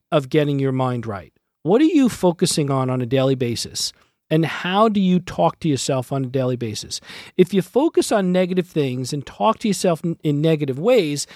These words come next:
that's gonna put you in a negative mindset. And I can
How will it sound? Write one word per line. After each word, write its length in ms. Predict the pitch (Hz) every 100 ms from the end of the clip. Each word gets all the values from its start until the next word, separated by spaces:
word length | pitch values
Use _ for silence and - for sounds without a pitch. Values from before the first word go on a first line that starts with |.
| - -
that's 240 | 190 208
gonna 220 | - 233
put 520 | 180 - - 320 - -
you 340 | 147 131 131 - _ -
in 160 | 165 156
a 60 |
negative 500 | 139 147 143 135 131
mindset. 600 | 123 156 175 160 - 90 - _ _ - _ -
And 160 | 151 -
I 300 | 160 202 247
can 400 | - 170 151